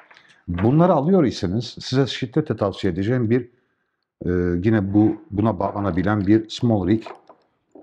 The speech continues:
yan tuta-, tutamacını da satın alın. Çünkü size çok büyük fayda sağlayacak bir özelliğe sahip. Buraya ilave bir şeyler de bağlayabiliyorsunuz.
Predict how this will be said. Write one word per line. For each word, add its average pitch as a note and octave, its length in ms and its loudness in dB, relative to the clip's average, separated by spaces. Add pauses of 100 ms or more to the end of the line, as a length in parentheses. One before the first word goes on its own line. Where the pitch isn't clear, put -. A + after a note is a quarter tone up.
(180)
yan A#2 340 0
tuta-, - 420 -4
tutamacını E2+ 640 -2
da C#2+ 220 -2 (200)
satın A#2 340 -4
alın. B2+ 300 0 (720)
Çünkü A2 600 0
size G#2 240 0
çok A2 300 -2
büyük G#2 340 0 (540)
fayda G#2+ 300 0
sağlayacak F2 720 0
bir - 200 0
özelliğe F2+ 500 0
sahip. G2+ 440 -4
Buraya F2+ 200 2
ilave G2 400 0
bir - 60 -14
şeyler E2+ 280 -2
de D2+ 100 -6
bağlayabiliyorsunuz. B1+ 880 -10